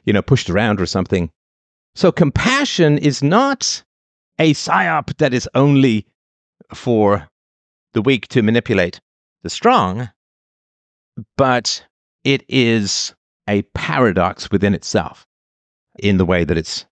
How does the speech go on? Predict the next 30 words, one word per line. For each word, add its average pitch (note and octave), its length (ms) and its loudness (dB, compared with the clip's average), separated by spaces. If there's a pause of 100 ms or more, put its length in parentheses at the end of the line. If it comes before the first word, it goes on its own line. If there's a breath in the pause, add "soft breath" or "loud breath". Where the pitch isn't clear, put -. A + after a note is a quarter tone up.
(1400)
in D#3 100 6
the C#3 80 4
way E3+ 180 4
that C#3+ 140 0
it G#2+ 40 -8
manifests C3+ 720 2
in A#2 180 2
the G#2+ 60 4
modern G#2+ 260 2
world, F2+ 280 0
which F#2+ 140 -6
is F2+ 100 -8
to - 80 -16
say F#2+ 200 -2
also F#2+ 300 -4
within F2 260 -4
Nietzsche's A#2 320 -4
time. E2+ 220 -16 (880)
There E3 260 2
are D3+ 100 2
those G3+ 360 2
who E3+ 160 2
are C3+ 120 2
genuinely B2 640 2
deserving, A#2+ 560 2
of - 100 -2
course, A#2+ 420 0
of B2 300 0
our G#2 260 -2
compassion. G3+ 640 -4